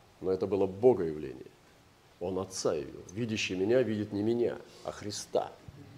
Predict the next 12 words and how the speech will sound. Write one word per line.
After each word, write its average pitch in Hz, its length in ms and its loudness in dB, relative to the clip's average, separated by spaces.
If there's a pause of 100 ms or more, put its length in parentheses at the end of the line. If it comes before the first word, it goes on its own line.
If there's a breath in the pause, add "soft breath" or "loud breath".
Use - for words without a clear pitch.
(140)
он 82 140 -4
сказал. 76 380 -6 (360)
Ой, 101 140 2
Отца. - 460 0 (640)
Христос 120 340 2
сказал: 95 140 0
«Видящий 110 420 0
меня 110 260 4
видит 120 380 0
не 113 100 0
меня, 127 320 4
Отца». - 680 2